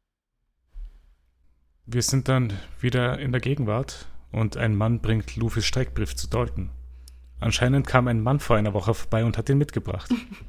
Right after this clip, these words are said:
Speaker 2: Das ist ein, ein, ein vergessenswürdiges Ereignis.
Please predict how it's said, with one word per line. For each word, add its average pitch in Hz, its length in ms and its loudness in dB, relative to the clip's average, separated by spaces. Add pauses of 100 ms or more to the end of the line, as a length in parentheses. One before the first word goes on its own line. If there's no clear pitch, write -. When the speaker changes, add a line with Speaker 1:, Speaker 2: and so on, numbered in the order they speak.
(1400)
Speaker 2:
Das 247 120 -6
ist 233 200 -10
ein, 226 120 2 (840)
ein, 233 300 -2
ein 226 140 0
vergessenswürdiges 226 1200 -2
Ereignis. 202 1040 -4